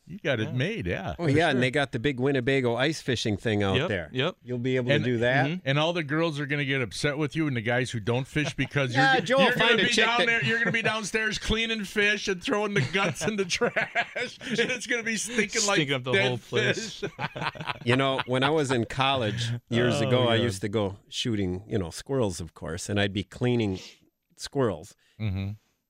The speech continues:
Speaker 3: late at night in the dorm, right? One time late at night, I cut the head off a big fox squirrel, <laughs> and I went and put it in the,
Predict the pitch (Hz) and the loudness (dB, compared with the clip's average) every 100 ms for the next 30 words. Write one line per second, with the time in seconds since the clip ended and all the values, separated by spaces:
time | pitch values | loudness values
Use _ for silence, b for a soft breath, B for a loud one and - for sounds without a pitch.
0 | _ 151 165 180 165 147 151 120 123 120 | _ 2 4 4 2 2 2 2 0 0
1 | 107 123 117 98 101 113 - _ _ _ | 2 2 2 0 0 0 -2 _ _ _
2 | - 113 147 147 135 120 113 110 _ _ | -6 -2 0 0 0 0 -2 -8 _ _
3 | - 120 120 117 - 120 117 98 98 95 | -6 0 0 0 0 0 0 0 -2 -6
4 | - - 151 - 117 117 135 110 107 - | -12 -10 -10 -6 -4 0 2 2 0 -2
5 | 90 113 92 - 110 127 - 95 87 87 | -4 -4 -4 -4 -4 -4 -8 -6 -4 -4
6 | 151 B B B B _ _ 117 120 117 | -6 B B B B _ _ 0 2 2
7 | 123 143 127 - 147 120 120 110 | 0 0 -6 -4 -2 0 0 0